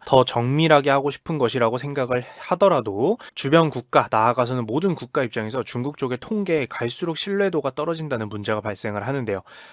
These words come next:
어, 이게 전반적으로 불안감이 꺼져가던 중이면 그나마 괜찮을 수 있지만,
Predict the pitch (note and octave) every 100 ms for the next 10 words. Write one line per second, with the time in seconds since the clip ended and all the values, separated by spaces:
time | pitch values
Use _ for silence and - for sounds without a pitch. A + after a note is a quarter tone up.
0 | - - A#2+ C3+ E3+ - B2+ E3+ G3 F#3+
1 | F3+ F3 - C3 D3 D3 C#3 D#3+ F3 G3+
2 | F#3+ F3+ F3+ E3 D#3 D3 D3 C#3 B2 A#2
3 | B2+ A#2 G#2 B2 A2+ - A2 - A2 A#2+